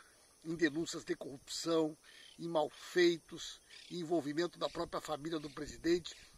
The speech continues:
em todo tipo de irregularidade. Mas não há outro caminho, gente, que não seja o caminho da luta, da organização. E nós temos um calendário pela frente agora.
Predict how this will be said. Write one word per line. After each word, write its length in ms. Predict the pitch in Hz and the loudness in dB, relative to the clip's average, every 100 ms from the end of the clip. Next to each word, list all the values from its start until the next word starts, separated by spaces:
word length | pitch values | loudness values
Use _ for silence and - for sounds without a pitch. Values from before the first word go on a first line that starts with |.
| - | -12
em 100 | 151 | -2
todo 240 | 190 165 | 0 0
tipo 280 | - 165 165 | -4 -10 -6
de 80 | 160 | -4
irregularidade. 1000 | 160 151 147 147 139 110 - - - - _ _ _ - _ - - - - - | -2 2 4 2 0 -8 -8 -14 -18 -20 _ _ _ -20 _ -16 -16 -16 -16 0
Mas 180 | 233 277 | 10 10
não 180 | 269 262 | 10 10
há 120 | 294 | 12
outro 260 | 277 - 220 | 12 10 0
caminho, 440 | - 156 202 202 | 2 2 2 0
gente, 520 | 135 123 - - - - _ _ _ | 0 -2 -4 -8 -8 -12 _ _ _
que 80 | - | -6
não 140 | 185 165 | -4 -2
seja 200 | 185 208 | 0 -2
o 60 | |
caminho 320 | 196 175 196 | 0 0 0
da 140 | 190 156 | 6 6
luta, 480 | 147 208 220 - 147 | 6 4 2 2 0
da 100 | 175 | 2
organização. 880 | 190 180 175 151 180 165 - 127 - - _ - - - - - | 2 2 -2 0 -2 -2 -4 -8 -10 -20 _ -20 -20 -20 -20 -12
E 60 | 185 | 2
nós 140 | 220 | 4
temos 200 | 196 294 | 4 2
um 80 | 277 | 0
calendário 720 | 277 302 294 254 185 277 277 | 10 10 10 6 10 12 12
pela 240 | 202 175 151 | 10 6 6
frente 340 | 160 151 143 | 6 0 0
agora. 380 | 123 156 143 - | -6 -6 -10 -12